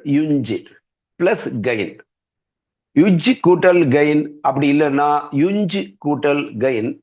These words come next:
equal to யோகா. இப்ப யுஜ்ஜி கூட்டல் கெயின் என்று சொன்னாலும் அது யோகா தான். அதே மாதிரி நீங்க யுஞ்சி கூட்டல் கெயின் என்று சொன்னாலும்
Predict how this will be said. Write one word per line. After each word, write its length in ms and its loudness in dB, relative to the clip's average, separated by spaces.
equal 300 -2
to 100 -4
யோகா. 320 -2
இப்ப 200 -4
யுஜ்ஜி 360 0
கூட்டல் 500 -2
கெயின் 200 0
என்று 160 -2
சொன்னாலும் 680 -2
அது 220 -2
யோகா 320 0
தான். 240 -4
அதே 180 -2
மாதிரி 300 -2
நீங்க 220 -2
யுஞ்சி 500 0
கூட்டல் 380 -2
கெயின் 280 -2
என்று 220 -4
சொன்னாலும் 520 -4